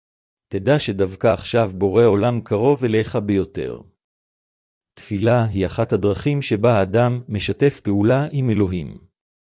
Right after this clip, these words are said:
זהו אמצעי שהאדם משתמש בו כדי לזמן את אלוהים,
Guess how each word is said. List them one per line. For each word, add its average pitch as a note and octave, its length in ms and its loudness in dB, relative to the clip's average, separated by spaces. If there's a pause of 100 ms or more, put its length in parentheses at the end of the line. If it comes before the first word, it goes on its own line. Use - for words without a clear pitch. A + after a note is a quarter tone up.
(540)
זהו D#3 320 2
אמצעי A2 420 0
שהאדם G#2 520 0
משתמש A2+ 520 -2
בו G2+ 240 0
כדי G#2 240 -2
לזמן A2 400 -2
את B2+ 140 -4
אלוהים, F2+ 460 0